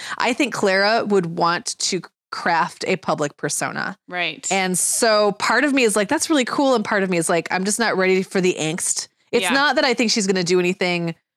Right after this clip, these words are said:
Speaker 1: wrong or bad or get herself in trouble. It's more like, I think she'll stress about it.
Speaker 2: Yeah.
Speaker 1: And, like, she just doesn't need that
Speaker 2: Yeah.
Speaker 1: at ten years old on
Speaker 2: Yeah.
Speaker 1: her plate right now. Like, she
Speaker 2: Yeah.
Speaker 1: doesn't need to have an online, you know, she doesn't need to be a personality.
Speaker 2: Yeah.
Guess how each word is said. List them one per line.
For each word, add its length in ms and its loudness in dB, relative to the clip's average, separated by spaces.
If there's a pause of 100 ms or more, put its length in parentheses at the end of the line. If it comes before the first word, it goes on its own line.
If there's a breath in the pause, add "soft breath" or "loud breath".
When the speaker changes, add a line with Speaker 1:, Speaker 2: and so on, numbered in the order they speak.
(200)
Speaker 1:
wrong 580 2
or 120 2
bad 420 4
or 80 4
get 80 4
herself 280 2
in 80 0
trouble. 340 2
It's 220 0
more 160 4
like, 220 2
I 140 0
think 240 -2
she'll 160 0
stress 340 -2
about 240 2
it. 180 2
Speaker 2:
Yeah. 160 0
Speaker 1:
And, 100 0
like, 280 0 (240 loud breath)
she 140 2
just 160 2
doesn't 260 2
need 220 0
that 320 0
Speaker 2:
Yeah. 180 2
Speaker 1:
at 100 -8
ten 160 -2
years 200 0
old 180 0
on 140 -2
Speaker 2:
Yeah. 120 -2
Speaker 1:
her 60 -8
plate 220 -4
right 180 -4
now. 220 -4
Like, 160 -2
she 100 0
Speaker 2:
Yeah. 60 2
Speaker 1:
doesn't 160 0
need 160 2
to 80 0
have 180 0
an 80 -2
online, 600 0 (520 soft breath)
you 120 0
know, 60 2
she 120 -2
doesn't 300 2
need 340 2
to 160 0
be 380 0
a 40 0
personality. 840 -4
Speaker 2:
Yeah. 180 -2